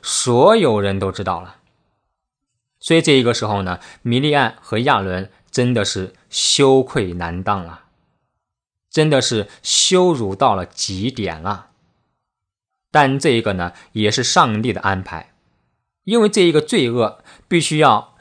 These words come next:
及时的，要马上的制止，不然它就会扩散的一发不可收拾。所以弟兄姊妹，上帝使骄傲的降为卑，没有人可以自取尊荣，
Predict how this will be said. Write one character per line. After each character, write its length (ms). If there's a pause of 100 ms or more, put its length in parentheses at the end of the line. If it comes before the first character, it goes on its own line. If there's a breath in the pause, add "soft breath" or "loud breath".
(160 soft breath)
及 320
时 240
的， 300 (100)
要 160
马 340
上 160
的 100
制 200
止， 360 (1300)
不 120
然 380 (100)
它 100
就 100
会 80
扩 360
散 300
的 240 (200 loud breath)
一 220
发 280
不 120
可 140
收 220
拾。 220 (1600)
所 160
以 40
弟 60
兄 120
姊 100
妹， 240 (140 loud breath)
上 380
帝 180
使 500
骄 200
傲 460
的 140
降 240
为 140
卑， 260 (440 soft breath)
没 120
有 160
人 180
可 120
以 120
自 380
取 320
尊 240
荣， 360